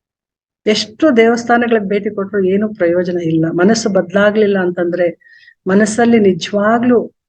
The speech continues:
ಆ ಮನುಷ್ಯನ ವ್ಯಕ್ತಿತ್ವವನ್ನ ಅರ್ಥ ಮಾಡ್ಕೊಳ್ಳಿಲ್ಲ ಅಂತಂದ್ರೆ, ತಾನು ಯಾತಕ್ಕೋಸ್ಕರ ಬದುಕಿದ್ದೀನಿ, ಏನಕ್ಕೋಸ್ಕರ ಹುಟ್ಟಿದ್ದೀನಿ, ಏನ್ ತಪ್ಪು ಮಾಡ್ತಾ ಇದ್ದೀನಿ ಅನ್ನೋದ್ರ ಅರಿವೇ ಇಲ್ದಿದ ಮೇಲೆ ಯಾವ ದೇವಸ್ಥಾನ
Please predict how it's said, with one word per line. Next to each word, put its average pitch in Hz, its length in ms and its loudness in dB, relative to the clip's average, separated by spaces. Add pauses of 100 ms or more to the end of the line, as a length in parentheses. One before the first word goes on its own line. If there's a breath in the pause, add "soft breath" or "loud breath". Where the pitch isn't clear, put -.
(180)
ಆ 190 140 0
ಮನುಷ್ಯನ 226 500 -2 (120)
ವ್ಯಕ್ತಿತ್ವವನ್ನ 226 720 -2 (100)
ಅರ್ಥ 190 300 -6
ಮಾಡ್ಕೊಳ್ಳಿಲ್ಲ 196 640 -2
ಅಂತಂದ್ರೆ, 175 560 -2 (760)
ತಾನು 214 300 2
ಯಾತಕ್ಕೋಸ್ಕರ 240 960 -2 (920)
ಬದುಕಿದ್ದೀನಿ, 202 880 -2
ಏನಕ್ಕೋಸ್ಕರ 226 720 2
ಹುಟ್ಟಿದ್ದೀನಿ, 202 720 0 (180)
ಏನ್ 254 280 -2
ತಪ್ಪು - 260 -6
ಮಾಡ್ತಾ 208 420 -2
ಇದ್ದೀನಿ 196 280 -2
ಅನ್ನೋದ್ರ 180 400 -2 (140)
ಅರಿವೇ 254 360 2
ಇಲ್ದಿದ 214 440 0
ಮೇಲೆ 175 420 -2 (760)
ಯಾವ 180 220 0
ದೇವಸ್ಥಾನ 208 460 2